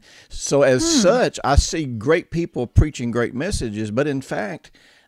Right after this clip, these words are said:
Speaker 1: uh, they're kinda, like, missing the point of, of, of
Speaker 2: Hmm.
Speaker 1: what Jesus really came in this, this realm that he came to establish us in. You know, the, the, in the kingdom, in, in kingdom thinking,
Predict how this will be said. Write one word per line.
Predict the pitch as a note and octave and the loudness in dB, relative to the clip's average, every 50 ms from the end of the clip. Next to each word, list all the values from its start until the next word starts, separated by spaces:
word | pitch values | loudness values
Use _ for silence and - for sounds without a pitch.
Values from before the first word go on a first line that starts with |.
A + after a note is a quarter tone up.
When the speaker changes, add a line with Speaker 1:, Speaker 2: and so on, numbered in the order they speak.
| _ _ | _ _
Speaker 1:
uh, | - B2 A#2+ B2 B2+ B2+ B2+ B2+ | -8 -4 -4 -2 -2 0 -2 -2
they're | A#2 C3 B2 | -2 -4 -6
kinda, | - - - - D#3 D3+ - - - | -4 -2 -2 -2 -2 -4 -4 -6 -6
like, | - E3 D#3 - - | -6 -6 -6 -6 -6
missing | - B2+ A#2 A#2+ C#3 D3+ - - E3 D#3 | -4 -2 0 0 -2 -2 -4 -8 -8 -8
the | D3+ D3+ | -10 -8
point | - - F#3 B3+ A3 - - - - - - - _ _ _ _ _ _ _ _ _ - | -6 -6 -6 -6 -8 -10 -6 -4 -2 -2 -2 -4 _ _ _ _ _ _ _ _ _ -6
of, | - G#2+ G#2+ G#2 G2 F#2+ - _ - | -4 -4 -2 -4 -6 -8 -12 _ -4
of, | A#2 A2+ A2 G#2 A2 A2 - _ _ _ _ | -2 -2 -2 -4 -6 -10 -14 _ _ _ _
of | B3 - - B3+ A3+ F#3+ F3+ F#3+ - | -2 0 0 0 0 -2 -6 -10 -12
Speaker 2:
Hmm. | - - - | -14 -8 -4
Speaker 1:
what | A#2 A#2+ - - A#2+ G#2+ | -2 -2 -2 -2 -6 -8
Jesus | G2+ F#2 A2+ B2+ B2 C3+ C3 A#2+ C3+ A#2+ - - | -6 -4 -4 -4 -2 -2 -2 -2 -4 -6 -6 -4
really | A2+ G#2+ A2+ B2 C3 C3+ - | -2 0 0 0 0 0 -2
came | - - - A2 A2 A2+ A#2+ A#2+ - - | 0 0 0 0 0 -2 -4 -4 -4 -4
in | A2 G#2+ | -4 -4
this, | A2+ A#2+ A#2 - - - | -4 -4 -6 -8 -10 -6
this | A2 A2 A2+ - | -4 -4 -2 -2
realm | - G2+ G2 F#2+ G#2 G#2+ A2 A2 | -4 -4 -4 -4 -4 -4 -6 -6
that | G2+ G2 F#2+ | -6 -6 -8
he | G#2+ G#2+ | -8 -8
came | - - A2+ G2 F#2+ F#2 | -8 -8 -10 -8 -8 -10
to | G2+ | -10
establish | F2+ - - C3+ B2 - - - - - - | -12 -10 -10 -8 -8 -8 -10 -10 -12 -14 -12
us | - - - | -12 -10 -10
in. | E2+ D#2+ C2 - _ _ _ _ _ - - - - - - - - - _ _ - | -10 -10 -12 -14 _ _ _ _ _ -20 -20 -20 -20 -20 -20 -20 -20 -20 _ _ -2
You | - C#3 F3+ | 0 4 4
know, | F#3 | 4
the, | D#3 D3+ - - | 4 4 2 2
the, | D3 D3+ - | -2 0 2
in | E3+ D#3+ D#3 | 2 4 4
the | C#3 B2+ | 4 2
kingdom, | - - - - B3+ C#4+ D#4 C#4+ G#3+ D3+ B2+ A#2+ - - | 0 0 -2 -2 -2 -2 0 2 2 4 4 2 0 0
in, | C#3 C3 C3 A#2+ - _ _ - | 0 0 0 0 -4 _ _ -2
in | B2+ A#2+ A2 | -2 -2 0
kingdom | - - A#3+ B3 C4 G#3+ G3 D3+ B2+ | 0 0 0 2 2 2 2 2 2
thinking, | - - D3 C3 A#2 - - - F2 F2 - A#2 B2 | 0 0 0 0 0 -2 -4 -10 -12 -12 -14 -16 -18